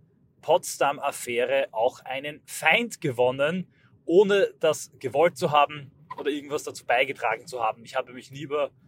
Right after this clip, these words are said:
Gerald Groß negativ geäußert. Im Gegenteil, ich habe sogar seine Kandidatur zum Bundespräsidenten wohlwollend, äh, begleitet, mich immer wieder auch herzlich bei ihm bedankt für großartige Aussagen auf E vierundzwanzig und fand es vor allem auch immer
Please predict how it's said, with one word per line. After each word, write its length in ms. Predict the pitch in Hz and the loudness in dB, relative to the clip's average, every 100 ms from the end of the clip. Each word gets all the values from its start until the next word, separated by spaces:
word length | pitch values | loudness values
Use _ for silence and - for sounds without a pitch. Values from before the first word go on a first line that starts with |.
| _ _ | _ _
Gerald 280 | 143 131 131 | -2 -2 -2
Groß 240 | 127 131 | -2 -2
negativ 340 | 135 123 131 - | -2 -6 -6 -4
geäußert. 360 | 139 147 175 | -2 0 -2
Im 80 | 170 | 0
Gegenteil, 360 | 185 214 196 165 | 2 4 4 4
ich 120 | 160 | 2
habe 100 | - | 0
sogar 340 | 160 165 160 - _ _ _ _ | 2 2 2 -2 _ _ _ _
seine 400 | - 151 156 151 | 2 2 2 -4
Kandidatur 680 | 156 151 156 143 170 175 | -4 -4 -8 -6 -4 -2
zum 460 | 170 156 156 147 131 | -4 -6 -4 -6 -6
Bundespräsidenten 1120 | 147 180 175 147 143 143 143 143 - 151 143 113 | -8 -6 -8 -8 -8 -2 -2 -2 -14 -14 -14 -4
wohlwollend, 960 | 123 165 156 135 135 143 139 123 - - | 0 2 2 4 6 6 2 -4 -12 -4
äh, 240 | 139 135 | -2 -2
begleitet, 920 | 127 120 139 147 196 - 196 190 - - _ _ - _ _ | -4 -8 0 2 2 0 0 0 -2 -20 _ _ -20 _ _
mich 200 | 143 196 | -14 -4
immer 180 | 202 | -2
wieder 200 | 180 175 | 0 4
auch 100 | 160 | 2
herzlich 440 | - 143 151 160 147 | 4 2 2 -4 -2
bei 120 | 151 | -2
ihm 60 | 143 | -2
bedankt 420 | 143 127 151 - | 0 2 0 -6
für 200 | 147 143 | -4 -4
großartige 760 | - 135 117 123 123 123 123 | -2 -4 -2 -6 -4 -2 0
Aussagen 560 | 110 127 - 120 113 120 - - | 0 -2 -2 -4 -4 -14 -18 -18
auf 160 | - 120 | -10 -10
E 80 | 123 | -8
vierundzwanzig 640 | 160 185 175 156 - 147 | 0 0 2 -2 -2 -10
und 80 | 156 | -10
fand 240 | 143 139 139 | -4 -4 -4
es 60 | |
vor 140 | - 139 | -2 -2
allem 200 | 135 - | -2 -6
auch 160 | 135 | -6
immer 300 | 139 143 143 | -2 0 0